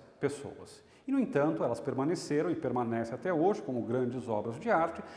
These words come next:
apesar dessa rejeição da moralidade da época e do lugar em que elas foram apresentadas. Bom,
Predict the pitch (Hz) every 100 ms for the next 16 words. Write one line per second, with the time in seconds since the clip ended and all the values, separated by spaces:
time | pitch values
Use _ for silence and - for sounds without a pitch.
0 | - 226 277 226 175 160 165 - 139 143
1 | 151 143 185 202 190 - - - 285 269
2 | - - - - 139 143 139 135 120 120
3 | 117 127 123 117 110 113 - 123 - 131
4 | 147 110 110 113 - - - - - -
5 | 156 131 - 120 - - 113 113 127 -
6 | - - 123 131 123 117 90 - - -
7 | - - - 226 220 -